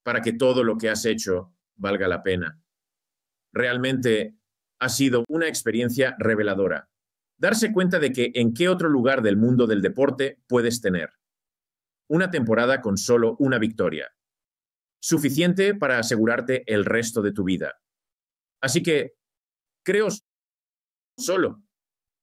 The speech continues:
manejando la incomodidad cuando ocurre. Y por cierto, los negocios son divertidos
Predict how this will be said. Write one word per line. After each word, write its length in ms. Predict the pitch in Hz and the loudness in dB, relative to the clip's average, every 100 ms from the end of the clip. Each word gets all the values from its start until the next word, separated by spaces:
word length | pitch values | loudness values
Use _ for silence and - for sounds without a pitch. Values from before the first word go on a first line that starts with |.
| _ _ | _ _
manejando 480 | 120 127 123 160 175 | -2 -2 -2 -2 0
la 60 | 165 | 0
incomodidad 640 | 147 131 113 117 156 - | 0 0 2 2 0 -2
cuando 260 | 120 110 98 | 0 2 2
ocurre. 460 | 101 95 - - _ _ _ _ _ _ | 0 -6 -6 -12 _ _ _ _ _ _
Y 100 | 143 | -2
por 180 | 139 135 | 0 0
cierto, 600 | 156 175 175 143 131 - _ _ _ _ _ | 0 0 0 -2 -2 -10 _ _ _ _ _
los 180 | 123 127 | -2 0
negocios 400 | 131 131 151 156 | 0 0 0 0
son 140 | 131 123 | 0 2
divertidos 800 | 113 107 165 143 104 110 - | 2 0 0 0 0 -2 -12